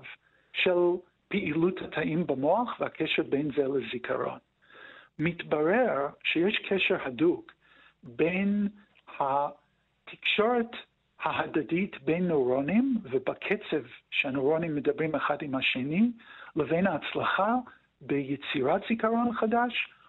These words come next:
ובשליפת הזיכרון. והגל הכי חשוב ליצירת זיכרונות מהסוג הזה הוא מה שנקרא גל תטא.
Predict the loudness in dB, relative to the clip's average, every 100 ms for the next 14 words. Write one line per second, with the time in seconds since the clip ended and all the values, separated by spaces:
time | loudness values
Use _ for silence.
0 | _ 0 2 2 2 2 0 -4 -2 -4
1 | -4 -8 -8 -6 -4 -4 -6 -12 _ -20
2 | _ -16 0 2 2 -2 -4 -2 0 -2
3 | -6 -12 -2 2 4 4 2 -2 -12 _
4 | _ -6 -2 0 0 0 2 2 0 0
5 | 0 0 2 2 0 -6 -4 -4 0 0
6 | 0 0 -2 -2 0 -2 0 -4 -2 0
7 | 0 0 2 2 2 -2 -20 -6 0 2
8 | 2 -2 0 0 0 -2 -10 _ -2 2
9 | 4 2 0 -8 _ -20 -6 -4 -2 -6